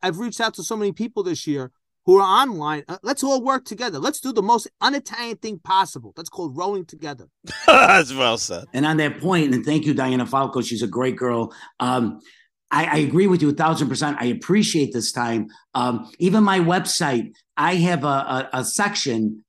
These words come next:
Speaker 3: called Guide. And what the guide is, is, uh, I have, uh, museums throughout the whole country. You have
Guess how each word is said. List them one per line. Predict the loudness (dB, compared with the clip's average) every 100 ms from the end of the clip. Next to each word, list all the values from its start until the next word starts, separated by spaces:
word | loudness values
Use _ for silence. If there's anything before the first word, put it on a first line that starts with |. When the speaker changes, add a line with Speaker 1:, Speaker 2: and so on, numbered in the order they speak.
| -4
Speaker 3:
called | -2 0
Guide. | 2 4 4 2 -6 -16 _ _ _ _
And | -2 0
what | 0
the | 0
guide | 2 4 4 4
is, | 4 2 2
is, | 0 0 -6 _ _ _ _
uh, | -8 -6 -6 -8 -10
I | -8
have, | -6 -6 -8 -16 _ _ _ _ _ _ -8
uh, | -4 -2
museums | 2 2 4 2 2 -2 -6
throughout | -4 -4
the | -2
whole | -2 -2
country. | -2 -2 -4 -4
You | -6
have | -6